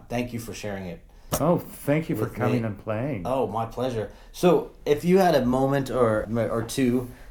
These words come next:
Speaker 1: that just stands out, like the moment of Patti LuPone singing to you, that's
Speaker 2: That was pretty great.
Speaker 1: What would it be like where you're like, "That is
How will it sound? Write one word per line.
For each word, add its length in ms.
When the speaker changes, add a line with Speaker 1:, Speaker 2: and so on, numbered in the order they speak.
Speaker 1:
that 380
just 240
stands 340
out, 460
like 260
the 80
moment 380
of 140
Patti 280
LuPone 320
singing 240
to 120
you, 40
that's 220
Speaker 2:
That 160
was 100
pretty 220
great. 280
Speaker 1:
What 200
would 120
it 120
be 400
like 220
where 100
you're 80
like, 200
"That 400
is 380